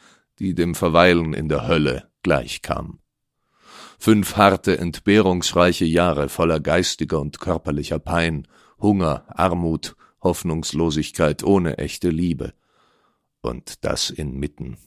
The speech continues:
des verruchten, vor Dreck strotzenden East End, mit seinen überbevölkerten Elendsvierteln, in denen es überall vor Flöhen und Ratten nur so wimmelte, mit den öffentlichen Tränken, die sich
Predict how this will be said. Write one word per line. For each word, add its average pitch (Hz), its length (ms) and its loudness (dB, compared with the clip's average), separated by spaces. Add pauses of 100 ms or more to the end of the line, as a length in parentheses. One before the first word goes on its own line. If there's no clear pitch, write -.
(120)
des - 180 -8
verruchten, 78 960 -4
vor 71 240 -8
Dreck - 340 -2
strotzenden 76 920 -6
East - 340 -8
End, 67 400 -10 (580)
mit 76 140 -4
seinen 90 320 -2
überbevölkerten 85 1040 0
Elendsvierteln, 78 1040 -2 (400)
in 87 200 0
denen 90 340 4
es 80 180 -4
überall 92 540 4
vor 82 200 0
Flöhen 95 540 4
und 73 220 -4
Ratten 82 480 2
nur 78 160 0
so 73 240 -2
wimmelte, 82 520 2 (520)
mit 76 400 -4
den 73 180 0
öffentlichen 73 680 -4
Tränken, 76 680 -2 (480)
die 65 160 -4
sich - 420 -10